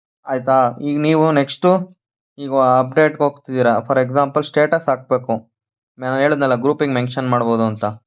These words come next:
ಇಲ್ಲಿ ಅಪ್ಡೇಟಿಗೆ ಬಂದು ಇಲ್ಲಿ ಕ್ಯಾಮ್ರಾ ಸಿಂಬಲ್ ಮೇಲೆ ಕ್ಲಿಕ್ ಮಾಡಿದ್ರೆ ಈಗ ನಂದೇ ಫೋಟೋ ಹಾಕ್ತಾ ಇದೀನಿ ಅನ್ಕೊಳ್ಳಿ. ಈ ಫೋಟೋಗೆ ಹೋಗಿ ಇಲ್ಲಿ ನೋಡಿ ಇಲ್ಲಿ ಡೌನಲ್ಲಿ ಅಟ್ ಸಿಂಬಲ್ ಇದೆಯಲ್ಲ, ಸ್ಟೇಟಸ್ ಕ್ಯಾಪ್ಷನ್ ಹಾಕ್ತಿರಲ್ಲ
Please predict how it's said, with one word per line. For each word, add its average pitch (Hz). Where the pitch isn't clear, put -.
ಇಲ್ಲಿ 127
ಅಪ್ಡೇಟಿಗೆ 139
ಬಂದು 120
ಇಲ್ಲಿ 135
ಕ್ಯಾಮ್ರಾ 135
ಸಿಂಬಲ್ 135
ಮೇಲೆ 123
ಕ್ಲಿಕ್ 127
ಮಾಡಿದ್ರೆ 120
ಈಗ 127
ನಂದೇ 131
ಫೋಟೋ 143
ಹಾಕ್ತಾ 131
ಇದೀನಿ 120
ಅನ್ಕೊಳ್ಳಿ. 113
ಈ 127
ಫೋಟೋಗೆ 139
ಹೋಗಿ 117
ಇಲ್ಲಿ 135
ನೋಡಿ 143
ಇಲ್ಲಿ 135
ಡೌನಲ್ಲಿ 139
ಅಟ್ 120
ಸಿಂಬಲ್ 131
ಇದೆಯಲ್ಲ, 117
ಸ್ಟೇಟಸ್ 139
ಕ್ಯಾಪ್ಷನ್ 131
ಹಾಕ್ತಿರಲ್ಲ 120